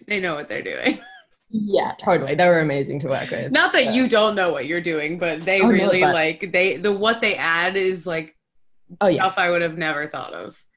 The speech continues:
Speaker 2: Definitely. And I mean, especially, like, each time I, well, I mean, Australia I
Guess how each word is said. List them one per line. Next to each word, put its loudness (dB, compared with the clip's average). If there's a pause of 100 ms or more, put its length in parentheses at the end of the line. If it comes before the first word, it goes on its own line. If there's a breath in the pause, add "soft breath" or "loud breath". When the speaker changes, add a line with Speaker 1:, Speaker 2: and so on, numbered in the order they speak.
(340)
Speaker 2:
Definitely. -2
And 2
I 2
mean, 0
especially, -2
like, -2 (560)
each 0
time 2
I, -2
well, -2
I -6
mean, -4
Australia -2
I -4